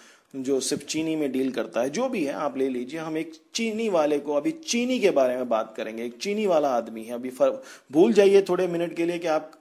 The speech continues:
कमोडिटी मार्केट की बात कर रहे हैं या करेंसी मार्केट की बात कर रहे हैं, उन सभी को भूल जाइए। बस इतना याद रखिए कि अभी हम इस चीनी मार्केट, चीनी,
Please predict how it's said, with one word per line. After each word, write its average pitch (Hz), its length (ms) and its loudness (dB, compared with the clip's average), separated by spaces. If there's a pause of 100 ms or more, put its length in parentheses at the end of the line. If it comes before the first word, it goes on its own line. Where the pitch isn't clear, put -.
(140)
कमोडिटी 151 420 -2
मार्केट 147 340 -4
की 143 140 -6
बात 135 260 2
कर 139 120 -2
रहे 139 120 -4
हैं 143 80 -2
या 135 60 0
करेंसी 135 400 -6
मार्केट 131 340 -8
की 135 100 -10
बात 120 300 -2
कर 135 80 -4
रहे 143 80 -6
हैं, 135 60 -4
उन 127 80 -6
सभी 123 240 -6
को 123 120 -4
भूल 120 220 -6
जाइए। 113 280 -2
बस 123 160 -2
इतना 143 220 -4
याद 135 260 2
रखिए 131 260 -4
कि 139 80 -6
अभी 135 340 -4 (420)
हम 165 460 -2 (140)
इस 156 260 -4
चीनी 190 320 -2
मार्केट, 147 540 0
चीनी, 196 400 -2